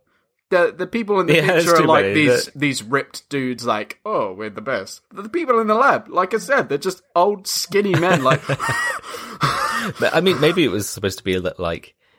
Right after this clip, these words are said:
Speaker 2: that's how they weeded out, you know, the, the t-,
Speaker 1: Oh,
Speaker 2: the
Speaker 1: I
Speaker 2: top
Speaker 1: don't know.
Speaker 2: candidates.
Speaker 1: Yeah.
Speaker 2: They just had them
Speaker 1: Maybe.
Speaker 2: on a treadmill for three hours.
Speaker 1: <laughs> That's
Speaker 2: <laughs> See how
Speaker 1: how
Speaker 2: long
Speaker 1: they
Speaker 2: they last.
Speaker 1: decided.
Speaker 2: Yeah. <laughs>
Speaker 1: They're like, "Can you last
Speaker 2: Just
Speaker 1: three
Speaker 2: treadmills.
Speaker 1: hours on a treadmill? If you
Speaker 2: Yeah.
Speaker 1: can, bang this woman with six other men."
Speaker 2: <laughs>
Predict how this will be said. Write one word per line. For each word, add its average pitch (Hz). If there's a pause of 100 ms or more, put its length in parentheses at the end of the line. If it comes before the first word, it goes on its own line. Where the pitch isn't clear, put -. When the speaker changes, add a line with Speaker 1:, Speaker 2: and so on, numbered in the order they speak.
Speaker 2:
that's 92
how 101
they 87
weeded 87
out, 85
you 90
know, 82
the, 85
the -
t-, 139
Speaker 1:
Oh, 131
Speaker 2:
the 92
Speaker 1:
I 92
Speaker 2:
top 95
Speaker 1:
don't -
know. 82
Speaker 2:
candidates. 92
Speaker 1:
Yeah. 87 (280)
Speaker 2:
They 107
just 101
had 104
them 95
Speaker 1:
Maybe. 98
Speaker 2:
on -
a -
treadmill 90
for 87 (240)
three 90
hours. 85
Speaker 1:
<laughs> -
That's -
Speaker 2:
<laughs> -
See 143
how -
Speaker 1:
how 220
Speaker 2:
long 226
Speaker 1:
they 220
Speaker 2:
they 208
last. 147
Speaker 1:
decided. 165 (200)
Speaker 2:
Yeah. 151
<laughs> -
Speaker 1:
They're 139
like, -
"Can 143
you 139
last 127
Speaker 2:
Just -
Speaker 1:
three 113
Speaker 2:
treadmills. 123
Speaker 1:
hours 117
on 113
a 113
treadmill? 107 (340)
If 110
you 117
Speaker 2:
Yeah. 110 (260)
Speaker 1:
can, 101 (480)
bang 110
this 98
woman 87 (260)
with 123
six -
other 104
men." 85
Speaker 2:
<laughs> -